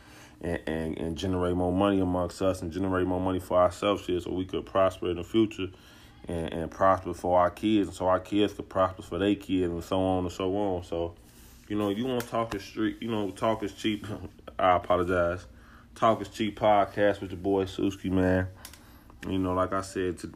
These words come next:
today's topic was talking about financial literacy. And I'm out, y'all. I ain't gonna hold y'all too much, man. Y'all be smooth, you know, keep your ear to the streets. It don't cost nothing to do it. Y'all with Talk is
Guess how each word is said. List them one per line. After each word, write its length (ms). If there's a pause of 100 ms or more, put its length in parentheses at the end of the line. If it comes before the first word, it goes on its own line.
(160)
today's 460
topic 300
was 120
talking 280
about 180
financial 500
literacy. 420 (1700)
And 140
I'm 160
out, 300
y'all. 300
I 140
ain't 80
gonna 160
hold 280
y'all 200
too 180
much, 260
man. 200
Y'all 260
be 180
smooth, 600
you 80
know, 320 (240)
keep 240
your 140
ear 60
to 140
the 80
streets. 480
It 60
don't 200
cost 300
nothing 220
to 80
do 320
it. 100 (600)
Y'all 220
with 140
Talk 300
is 80